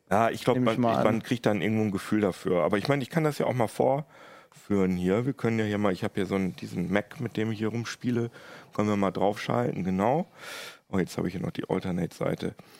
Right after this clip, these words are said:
Speaker 1: Können ja mal mit Liquid Sky anfangen, das geht am schnellsten, weil da gibt es nämlich noch nicht den, ähm, mac O S Client.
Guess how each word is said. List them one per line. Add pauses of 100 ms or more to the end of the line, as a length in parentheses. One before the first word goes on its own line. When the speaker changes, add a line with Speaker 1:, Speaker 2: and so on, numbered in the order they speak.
(540)
Speaker 1:
Können
ja
mal
mit
Liquid
Sky
anfangen,
das
geht
am
schnellsten,
weil
da
gibt
es
nämlich
noch
nicht
den,
ähm,
mac
O
S
Client.